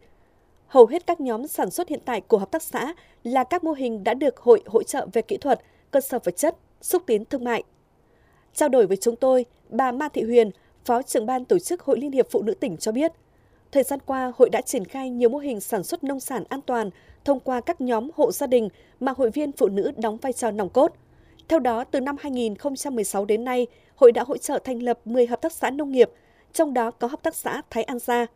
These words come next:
Trên cơ sở kết nối các vùng nông sản, hội đã định hướng cho hợp tác xã sản xuất và tiêu thụ nông sản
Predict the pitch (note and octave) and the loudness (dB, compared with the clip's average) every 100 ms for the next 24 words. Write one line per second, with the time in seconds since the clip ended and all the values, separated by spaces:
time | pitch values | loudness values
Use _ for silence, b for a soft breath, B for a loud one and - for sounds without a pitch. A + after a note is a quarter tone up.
0 | _ _ _ _ _ _ - D4 B3+ C4+ | _ _ _ _ _ _ -2 0 0 0
1 | B3+ A#3 - E4 A#3 G3+ - F4+ C4 G#3+ | 0 -2 -2 -2 0 0 0 0 0 0
2 | C4+ B3 C4+ G3+ b b b C#4 A#3+ B3+ | -4 -6 -6 -6 b b b 0 2 0
3 | D4 A3+ A3 C4+ - C#4+ A#3+ D#4 - - | -2 4 4 4 -4 -6 -4 -6 -4 -6
4 | D4 - A#3 - D#4 - - A#3 C4+ C#4 | -6 -4 -6 -2 -4 -2 -4 -2 -4 -4
5 | A3 C4 A#3+ B3+ E3+ | -6 -6 -4 -6 -6